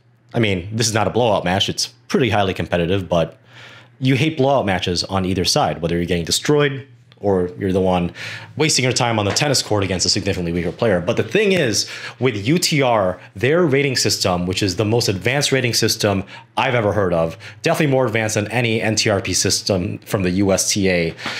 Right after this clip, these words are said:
I will leave a link to the subscription down in the description below if you guys wanna check it out. And yes, it does help out this channel. Again, without U T R,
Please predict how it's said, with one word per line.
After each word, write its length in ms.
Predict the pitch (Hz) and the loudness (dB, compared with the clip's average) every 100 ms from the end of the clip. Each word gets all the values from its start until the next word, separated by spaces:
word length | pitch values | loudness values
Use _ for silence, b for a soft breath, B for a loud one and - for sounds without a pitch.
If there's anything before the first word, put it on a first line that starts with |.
| B B B | B B B
I 100 | 147 | 0
will 120 | 160 | 2
leave 220 | 151 220 | 4 2
a 60 | 220 | 2
link 420 | 180 143 156 156 | 2 2 0 -2
to 140 | - 143 | -2 0
the 140 | 120 | 0
subscription 880 | - - 107 - 127 - 139 120 104 | 0 0 0 0 0 0 0 -2 -2
down 200 | 120 147 | 0 2
in 20 | |
the 60 | 147 | 2
description 420 | 131 127 - 113 | 2 0 0 0
below 340 | 101 95 95 | 2 2 2
if 160 | 101 104 | 2 0
you 40 | 104 | -2
guys 160 | 98 | 0
wanna 160 | 98 92 | -2 -2
check 240 | - 95 | -2 0
it 80 | 117 | 0
out. 260 | 123 151 - B B 101 | 0 0 -6 B B -4
And 100 | 101 | 0
yes, 220 | 107 101 | 0 -2
it 100 | 92 | -2
does 160 | 101 | -2
help 220 | - 95 90 | 0 0 0
out 100 | 92 | 0
this 100 | - | -2
channel. 360 | 90 71 - - | -2 -4 -10 -8
Again, 300 | 92 95 95 | -2 0 0
without 220 | 92 90 | 0 0
U 120 | 101 | 0
T 160 | 104 110 | 0 2
R, 240 | 98 98 | 2 0